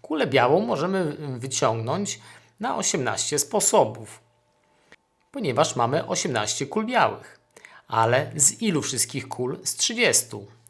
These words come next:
Więc prawdopodobieństwem będzie iloraz osiemnaście kul białych z wszystkich trzydziestu kul.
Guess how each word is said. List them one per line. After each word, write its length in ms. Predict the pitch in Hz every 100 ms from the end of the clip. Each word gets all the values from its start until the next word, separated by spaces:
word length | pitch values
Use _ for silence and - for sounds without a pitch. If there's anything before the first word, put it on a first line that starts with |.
| -
Więc 480 | 180 254 226 - - _ _ _
prawdopodobieństwem 840 | - 135 127 131 135 117 175 180 156
będzie 440 | 131 113 123 113 117 -
iloraz 760 | 185 127 107 120 196 196 - - - - -
osiemnaście 1040 | 294 220 208 135 120 113 - - 156 180 175 - _ _
kul 340 | - 120 113 107 -
białych 640 | 123 202 196 180 175 - -
z 140 | -
wszystkich 480 | - 135 113 - 143
trzydziestu 680 | - - 165 160 - - 113
kul. 340 | - 113 107